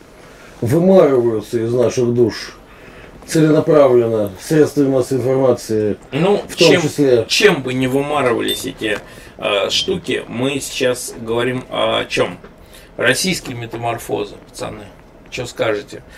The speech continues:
Speaker 2: Э, и
Speaker 1: Как
Speaker 2: поменялось,
Speaker 1: трансформировались?
Speaker 2: да, трансформировалось ли, да, вот эти понятия в, в связи с российскими,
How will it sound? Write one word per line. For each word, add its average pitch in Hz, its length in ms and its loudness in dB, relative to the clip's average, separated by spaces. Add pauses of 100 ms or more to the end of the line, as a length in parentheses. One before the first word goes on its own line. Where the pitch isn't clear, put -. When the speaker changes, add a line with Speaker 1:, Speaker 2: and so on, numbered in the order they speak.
(240)
Speaker 2:
Э, - 140 -6
и - 80 -6 (520)
Speaker 1:
Как 180 220 2
Speaker 2:
поменялось, 165 840 6
Speaker 1:
трансформировались? - 20 -12
Speaker 2:
да, 123 360 4
трансформировалось 143 800 2
ли, 110 80 -6
да, 110 380 -2
вот 104 200 -6
эти 104 180 -10
понятия 113 680 -6 (200)
в, 110 320 -6
в - 60 -14
связи 113 300 -4
с - 120 -10
российскими, 107 800 -8